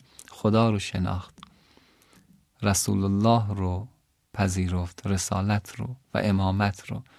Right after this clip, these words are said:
بعد از این که طرف به این اصول اولیه معتقد شد که این اقل معرفته، حضرت فرمودن من هیچ چیز رو همسان این نماز نمی‌دانم. همسان نماز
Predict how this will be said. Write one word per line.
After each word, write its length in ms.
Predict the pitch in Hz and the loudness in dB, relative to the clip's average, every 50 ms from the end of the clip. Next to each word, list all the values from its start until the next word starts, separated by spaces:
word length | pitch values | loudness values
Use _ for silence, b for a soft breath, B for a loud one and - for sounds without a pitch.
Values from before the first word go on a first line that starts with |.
| b b b b b b b b b b 123 | b b b b b b b b b b -2
بعد 320 | 123 139 156 165 156 143 127 | 0 2 4 4 4 4 2
از 200 | 113 110 107 107 | 2 2 0 -2
این 180 | 104 98 98 | -2 -2 -2
که 260 | 92 - - 101 95 90 | -2 -4 -6 -6 -6 -8
طرف 460 | - - - 101 98 98 95 92 - - b b b b b b b b _ | -6 -4 -2 0 0 0 0 -4 -6 -14 b b b b b b b b _
به 80 | 101 | 0
این 220 | 101 98 98 101 - - | 0 2 0 0 -2 -4
اصول 400 | 110 98 - - 104 101 98 98 | -4 -6 -4 -2 -2 0 0 0
اولیه 760 | 95 - 95 98 92 95 95 101 95 92 92 95 95 95 95 | -2 -2 -2 -2 -2 -2 -2 -2 -2 -2 -2 -2 -2 -2 -2
معتقد 580 | 95 95 90 - - - - 101 95 98 95 - | -2 -2 -4 -6 -6 -6 -6 -4 -4 -4 -6 -6
شد 340 | - - - 113 98 90 - | -8 -4 -2 -2 -2 -2 -4
که 120 | - - | -4 -2
این 180 | - 123 127 - - | 0 0 0 0 0
اقل 420 | 110 104 - 120 127 123 107 101 | -4 -2 0 0 0 2 0 0
معرفته، 1000 | 95 95 95 95 101 101 95 - - 104 101 - - 113 113 120 127 131 135 143 B B B B B B B B B B B | 0 0 0 0 -2 -4 -6 -4 -4 -4 -4 -2 -2 -2 -2 0 0 0 -2 -2 B B B B B B B B B B B
حضرت 380 | 101 104 104 113 123 135 131 131 | 0 0 2 4 2 2 2 0
فرمودن 500 | - 120 110 110 113 117 117 117 113 113 | -2 -2 -2 0 0 0 0 0 0 2
من 300 | 117 123 131 127 127 127 | 2 2 2 2 2 0
هیچ 320 | - 160 160 175 180 165 - - | 0 0 2 2 2 0 -2 -6
چیز 500 | - - - 151 156 160 160 151 - - | -10 -6 -2 0 2 2 0 0 -2 -2
رو 400 | 135 139 139 143 143 143 143 b b b b b b b b b b _ _ | -2 0 0 2 0 0 -2 b b b b b b b b b b _ _
همسان 1000 | - - - 117 107 104 104 104 107 - - - - 131 127 139 143 143 143 139 | -20 -6 -2 2 2 4 4 2 0 0 -2 0 2 4 4 4 4 4 2 2
این 460 | 131 - - 127 127 123 120 117 110 | 0 -2 0 0 2 2 2 2 2
نماز 480 | 101 101 107 110 117 120 120 - - 113 | 4 4 4 4 4 4 4 2 0 -2
نمی‌دانم. 640 | 104 98 95 101 101 101 - - - 92 - - - - _ _ _ _ _ _ | -2 -2 -2 -4 -6 -8 -8 -10 -10 -10 -10 -12 -14 -16 _ _ _ _ _ _
همسان 500 | - - 95 95 - - - 98 95 92 | -4 -2 -2 -2 -2 -2 -2 0 0 0
نماز 560 | 92 92 92 92 95 95 98 101 110 113 - | 0 0 0 0 0 0 0 0 0 -2 -2